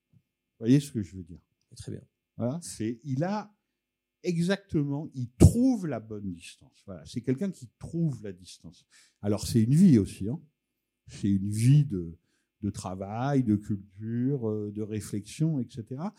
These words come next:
Speaker 1: Mais ce qui est étonnant dans ces films, et ça, je pense que vous l'avez ressenti ce soir,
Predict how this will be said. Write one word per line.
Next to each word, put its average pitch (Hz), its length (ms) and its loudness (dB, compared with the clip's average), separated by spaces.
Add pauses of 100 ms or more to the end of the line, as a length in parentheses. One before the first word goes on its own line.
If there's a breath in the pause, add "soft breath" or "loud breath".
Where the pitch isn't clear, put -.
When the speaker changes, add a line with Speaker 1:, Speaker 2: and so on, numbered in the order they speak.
(360 loud breath)
Speaker 1:
Mais 147 340 6 (400)
ce - 180 -4
qui 147 260 6
est 165 60 10
étonnant 190 520 6
dans 139 180 -8
ces 113 200 -10
films, 160 420 -8
et 101 60 -6
ça, 123 160 -12
je - 100 -20
pense - 180 -20
que - 100 -20
vous 87 140 -20
l'avez 95 220 -14
ressenti 92 500 -16
ce 127 160 -14
soir, 135 260 -16